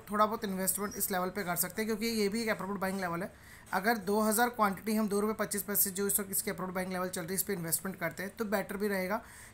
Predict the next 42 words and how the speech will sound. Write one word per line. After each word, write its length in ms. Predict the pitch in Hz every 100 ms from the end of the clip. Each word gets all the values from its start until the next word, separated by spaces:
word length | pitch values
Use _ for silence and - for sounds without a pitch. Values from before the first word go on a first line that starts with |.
| -
क्योंकि 400 | 262 - 302 311 -
कभी-कभी 500 | 254 214 262 262 277 269 233 - - - -
थोड़ी 180 | 233 247
बहुत 260 | 262 285 254
रिस्क 340 | 247 - -
इस 180 | 226 -
तरह 120 | 233
के 120 | 233
शेयर्स 300 | 233 214 -
में 80 | 226
लेनी 260 | 190 185 214
चाहिए, 280 | 196 196 202
जिसके 340 | 185 - 220
अंदर 420 | 196 185 175 202
की 320 | 196 - 220
रिस्क 380 | 220 185 185 -
लेने 580 | 185 175 170 185 190 202 -
में 440 | 180 185 202 208 - - 175
भविष्य 380 | 175 180 - 202
में 100 | 196
हो 120 | 180
सकता 260 | 170 - 202
है 60 |
कि 80 | 196
हमें 180 | 185 190
एक 60 |
अच्छा 200 | 175 165
रिटर्न 340 | 180 160 196 208
लेने 200 | 165 160
का 140 | 165 185
मौका 320 | 170 151 254 - - - -
मिले। 180 | 190 175 151 -
क्योंकि 380 | 240 247 311 285 - - - - - - - -
फ्रेंड्स, 340 | 254 269 -
इसके 280 | - 214 247
आप 180 | 254 254
एसेट 300 | 208 254 254
और 140 | - 196
डेटास 440 | 190 185 240 240
को 160 | 247 240
एनालाइज 320 | 196 190 196
करेंगे 400 | 190 175 175